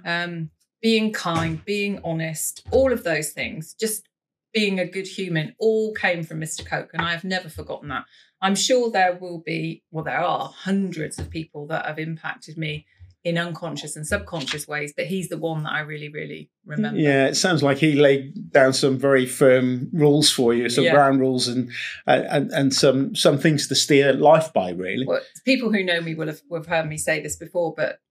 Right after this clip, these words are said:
Speaker 1: um, it was very different times. Should caveat this by saying it's very different times. And, um, a-, as people who know me will know, I have blonde hair, and,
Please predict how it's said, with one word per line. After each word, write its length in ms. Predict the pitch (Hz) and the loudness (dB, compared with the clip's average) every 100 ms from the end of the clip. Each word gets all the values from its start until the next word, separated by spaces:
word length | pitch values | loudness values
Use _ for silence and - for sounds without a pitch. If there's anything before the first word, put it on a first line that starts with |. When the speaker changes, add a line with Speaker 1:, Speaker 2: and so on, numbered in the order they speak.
| - | -4
Speaker 1:
um, 260 | 156 156 147 - - | -4 -4 -8 -16 -4
it 140 | 190 | -2
was 140 | 190 190 | 0 0
very 260 | 202 214 | 2 2
different 300 | 220 220 240 | 0 -4 -6
times. 280 | - 175 160 | -4 -4 -2
Should 160 | 180 185 | -4 -4
caveat 460 | - 214 220 196 - | -4 -2 0 0 -2
this 160 | - 170 | -6 -6
by 160 | - 170 | -2 -2
saying 220 | 165 156 | -2 -4
it's 100 | 160 | 0
very 300 | 170 202 190 | 4 4 4
different 260 | 196 196 | 0 -4
times. 320 | - 156 135 - _ _ _ - | -2 -2 -2 -10 _ _ _ -6
And, 360 | 170 160 165 | -4 -2 -2
um, 360 | 170 156 160 - _ - | 0 0 -2 -12 _ -10
a-, 60 | - - _ | -10 -10 _
as 220 | 165 156 | -8 -8
people 300 | - 160 - | -6 -10 -8
who 100 | 156 | -8
know 140 | 165 160 | -4 -4
me 120 | 156 | -4
will 100 | 170 | 0
know, 160 | 247 214 | 2 2
I 60 | |
have 200 | 165 160 | 0 -4
blonde 260 | 196 214 208 | -6 -4 -2
hair, 340 | 202 190 185 - | 0 0 -2 -6
and, 380 | 175 170 170 | -10 -8 -10